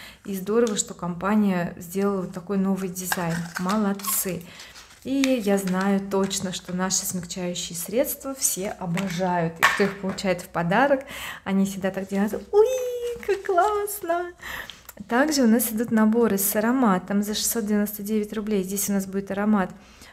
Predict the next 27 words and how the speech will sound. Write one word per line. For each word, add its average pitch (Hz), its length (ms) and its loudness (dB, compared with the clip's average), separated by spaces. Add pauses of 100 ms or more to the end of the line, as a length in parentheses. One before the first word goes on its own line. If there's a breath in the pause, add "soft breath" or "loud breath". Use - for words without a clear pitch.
Women's 196 760 4
Collection 202 680 0
Deli-, 202 420 0 (180)
Delicate 220 840 0
Cherry 190 380 0
Blossom, 233 420 2
но 220 160 4
я 214 40 2
так 214 160 -4
скажу, 190 200 -6
с - 260 -4
вишнёвым 196 560 2
цветом. 277 500 0 (600 loud breath)
Такой 202 220 0
девичий, 190 760 0 (640 soft breath)
интересный, 196 760 2
сочный, 190 680 -2
сексуальный 185 640 -2
аромат. 175 380 2 (100)
И 262 560 2
чувственный 208 460 0
гель 196 220 2
для 185 120 2
душа 240 320 -2
с - 80 -4
пионом. 180 640 0 (340)
И 202 160 -8